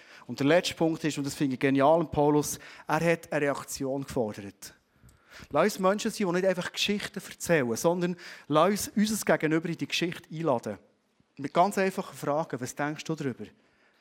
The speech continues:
Hast du so etwas auch schon erlebt? Gibt's Themen in deinem Leben, wo du dich vielleicht drin findest?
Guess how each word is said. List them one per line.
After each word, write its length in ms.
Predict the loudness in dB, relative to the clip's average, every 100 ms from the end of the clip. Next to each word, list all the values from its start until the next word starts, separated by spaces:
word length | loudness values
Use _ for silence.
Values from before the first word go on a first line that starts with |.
| _ -4
Hast 160 | -4 -2
du 40 |
so 120 | 2
etwas 320 | 0 0 -6
auch 120 | -4 -2
schon 220 | 0 0
erlebt? 520 | -2 -6 -14 -20 -20 _ _ _ _
Gibt's 360 | -4 -2 -2 -8 _ _
Themen 380 | -4 0 2 2
in 100 | 2
deinem 180 | 0 0
Leben, 300 | 2 2 -2
wo 80 | -4
du 120 | -6
dich 180 | -6 -6
vielleicht 240 | -8 -6
drin 180 | -4 -4
findest? 560 | -4 -6 -6 -6 -8